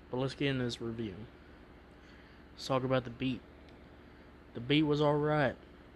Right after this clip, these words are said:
It was a booming trap beat. It's one of those good screamo rap beats that, you know, screamo rappers, you know, rappers could do a really good job on. Overall, a decent beat gets the job done. But personally,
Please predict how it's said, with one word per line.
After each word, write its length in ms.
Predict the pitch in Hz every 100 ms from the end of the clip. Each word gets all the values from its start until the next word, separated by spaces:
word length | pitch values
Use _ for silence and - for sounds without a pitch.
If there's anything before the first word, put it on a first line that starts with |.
| -
It 100 | 127
was 140 | 127
a 80 | 123
booming 420 | 120 135 139 139
trap 360 | 135 - 135 147 -
beat. 240 | 170 170 - - -
It's 160 | -
one 160 | 131 135
of 60 | 131
those 240 | 123 123 -
good 220 | 139 131
screamo 640 | - - - 135 139 131 117
rap 240 | 131 139 147
beats 380 | 143 139 135 -
that, 360 | - 123 120 123 - - - - -
you 80 | 151
know, 40 | 139
screamo 460 | - 160 147 139
rappers, 800 | 135 143 139 143 143 139 135 127
you 100 | 127
know, 180 | 127 127
rappers 840 | 117 120 123 - 131 127 123 - - - - - - -
could 140 | -
do 140 | 135 135
a 60 |
really 180 | 135 135
good 180 | 135 131
job 400 | 131 135 139 139
on. 300 | 139 139 139
Overall, 640 | 127 131 131 131 131 131
a 60 | 123
decent 540 | 120 139 143 - 139
beat 300 | 127 139 139
gets 200 | 131 127
the 80 | -
job 400 | 123 123 127 120
done. 360 | 135 123 120 117
But 180 | 123 117
personally, 840 | - 156 151 - 156 156 156 147